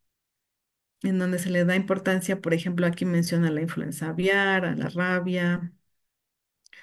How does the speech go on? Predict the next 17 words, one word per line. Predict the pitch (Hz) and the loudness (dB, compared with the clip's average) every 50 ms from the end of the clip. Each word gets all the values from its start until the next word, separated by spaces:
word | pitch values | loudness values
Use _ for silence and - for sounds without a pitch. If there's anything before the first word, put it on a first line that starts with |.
| - - - - _ _ _ _ _ | -20 -20 -20 -20 _ _ _ _ _
a | 185 180 180 | -2 0 0
la, | 180 175 175 170 170 170 - _ | 0 0 2 0 0 0 -2 _
el | - 180 175 170 170 170 170 170 170 165 165 165 160 160 | -2 0 2 2 2 4 4 4 4 2 2 0 0 0
virus | 170 180 180 185 185 170 | -2 -2 0 0 0 2
del | 180 175 170 165 165 | 2 2 2 2 2
oeste | 165 165 170 - 180 | 0 0 0 -2 0
del | 170 170 165 170 | 0 2 4 4
Nilo, | 180 196 214 220 214 208 202 196 - | 4 2 2 2 2 0 0 -2 -4
que | - | -8
también | 175 - 170 165 165 175 170 | -4 -2 0 2 2 2 2
se | - 175 170 | 0 0 0
le | 170 156 | 0 2
llama | 151 156 156 160 160 165 | 0 0 0 0 -2 -2
fiebre | 165 - 175 165 165 165 165 165 | -2 -2 -2 0 2 2 2 0
del | 156 151 160 160 | 0 0 0 0
Nilo | 160 156 160 165 | 0 0 -2 -2
occidental, | 156 - - - 151 147 147 147 147 147 - - 208 233 294 320 - | -4 -6 -10 -10 -8 -6 -4 -4 -6 -4 0 2 2 4 2 0 -2